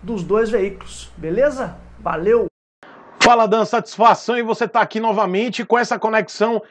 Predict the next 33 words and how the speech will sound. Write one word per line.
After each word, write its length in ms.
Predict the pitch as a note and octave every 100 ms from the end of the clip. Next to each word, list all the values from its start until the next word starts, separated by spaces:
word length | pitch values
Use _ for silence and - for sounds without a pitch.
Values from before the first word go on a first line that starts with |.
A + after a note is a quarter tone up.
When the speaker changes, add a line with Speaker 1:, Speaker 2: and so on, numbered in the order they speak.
| - -
Speaker 2:
Bahia-Santa 800 | B2+ D3+ G#3+ G3+ B3 A3+ A#3 A3
Catarina, 600 | A3 A3 F#3+ F3+ A#3+ B3
conexão 520 | A3 F#3+ G3+ - A#3
agora 280 | G3+ G#3+ G3+
fixa 460 | - - A#3 - G#3
aqui 140 | G3+
no 100 | G3
canal, 420 | F#3 D#3+ F#3 G#3 - _
Moto 400 | - E3 A3+ A3
Diário, 540 | F#3+ D#3+ E3+ G3+ G#3 G3+ _ _ _ _
toda 300 | - A#3+ B3
semana 420 | - A#3 F#3+ G#3+
aqui 160 | G3+ G3+
no 120 | F#3
canal 420 | D#3 D3 D3+ G3
com 140 | F#3 F3
Daniel 320 | E3+ D#3+ D#3+
Albeni, 500 | E3 D3 C#3 F3 G3 _ _ _ _ _
fiquem 200 | - F#3
ligados. 640 | F3+ C#3 C#3+ E3+ D#3+ E3+ - _ _ -
E, 400 | G3+ A3 A3+ G#3+
Dan, 380 | E3+ B3 F3 G#2 _ _ _
essas 280 | G#3 C4 G#3+
duas 200 | G3 C#4
motocicletas 680 | A#3 G#3 G3 D3+ E3+ D3+ D#3+
quando 220 | F3 D#3+
chegaram 300 | - D3 D3
aqui 140 | C3+ C#3+
no 60 |
Brasil, 500 | C3 A#2 G2+ A#2 D#3+
quer 120 | A2
dizer, 140 | A#2 G#2+
primeiro 580 | - B2 C3 C#3 A#2